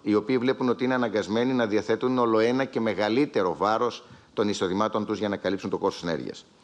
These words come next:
Γι' αυτό το λόγο και για να περιορίσουμε δραστικά την επιβάρυνση των καταναλωτών, πέρα από τις επιδοτήσεις για τους μήνες Μάιο και Ιούνιο, υιοθετούμε ένα μοντέλο δραστικής παρέμβασης στην ελληνική αγορά ενέργειας,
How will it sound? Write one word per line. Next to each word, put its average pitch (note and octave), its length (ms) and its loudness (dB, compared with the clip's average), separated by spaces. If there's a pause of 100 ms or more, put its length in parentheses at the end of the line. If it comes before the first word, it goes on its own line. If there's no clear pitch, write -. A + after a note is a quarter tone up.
(340)
Γι' F2+ 100 -2
αυτό G2 140 2
το A#2+ 120 4
λόγο B2 320 4
και D#3+ 140 -8
για G2+ 80 -4
να F#2+ 80 -2
περιορίσουμε A2 680 0
δραστικά G2+ 720 -2 (320)
την F#2 140 -2
επιβάρυνση F#2+ 680 0
των E2 120 -4
καταναλωτών, E2+ 680 -2
πέρα B2+ 180 2
από B2+ 160 -2
τις - 180 -8
επιδοτήσεις A2 640 -2
για F2+ 120 -2
τους E2+ 140 -10
μήνες G#2 300 -2
Μάιο G#2+ 300 2
και F2+ 140 -4
Ιούνιο, G#2+ 440 0 (500)
υιοθετούμε A#2 680 2
ένα C3+ 260 2
μοντέλο A#2 680 2
δραστικής G#2+ 1000 0
παρέμβασης G#2+ 760 0
στην G#2+ 300 -2
ελληνική G#2 760 0
αγορά F2+ 340 0
ενέργειας, G#2 560 0